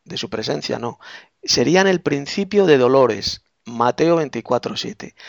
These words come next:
"Y estas cosas son principios de dolores". La señal de su venida, la señal de su presencia, ¿cuándo aparecerá? Mateo veinticuatro treinta lo dice bien clarito. Aparecerá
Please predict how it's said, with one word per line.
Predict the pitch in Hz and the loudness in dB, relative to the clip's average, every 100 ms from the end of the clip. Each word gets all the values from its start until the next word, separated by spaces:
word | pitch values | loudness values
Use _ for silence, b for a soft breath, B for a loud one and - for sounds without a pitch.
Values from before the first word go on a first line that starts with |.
| B B - | B B -2
"Y | 151 160 | 6 8
estas | 185 - 175 | 8 6 4
cosas | - 160 156 | 4 0 2
son | 180 180 | 0 -2
principios | 156 139 151 151 156 147 | -4 -4 -6 -2 2 4
de | 120 | 2
dolores". | 107 110 107 95 - - - _ _ _ _ B B B _ | 0 0 -2 -6 -12 -14 -16 _ _ _ _ B B B _
La | 156 147 151 | 6 8 8
señal | 175 160 196 240 | 6 4 6 6
de | 233 | 6
su | - 180 | 4 4
venida, | 160 175 175 143 | 2 2 4 6
la | 123 | 6
señal | 123 139 151 175 | 4 0 0 2
de | |
su | 170 170 | 0 0
presencia, | 165 156 180 180 156 | 0 0 -2 0 0
¿cuándo | 147 139 | -2 -2
aparecerá? | 135 123 107 - - - _ _ _ _ _ _ _ _ _ _ _ _ _ _ _ _ _ _ | 0 0 -4 -8 -14 -16 _ _ _ _ _ _ _ _ _ _ _ _ _ _ _ _ _ _
Mateo | - 127 120 160 165 | -8 -4 0 2 2
veinticuatro | 165 139 127 - 147 135 131 | 2 -2 -4 0 0 0 -2
treinta | 131 147 143 | -4 -2 -2
lo | 131 | 0
dice | 123 120 110 | -2 -4 -8
bien | 107 | -8
clarito. | 104 107 214 - - _ _ B B B B - | -10 -10 -12 -16 -20 _ _ B B B B 2
Aparecerá | 127 127 127 120 143 170 202 | 4 6 4 2 4 6 4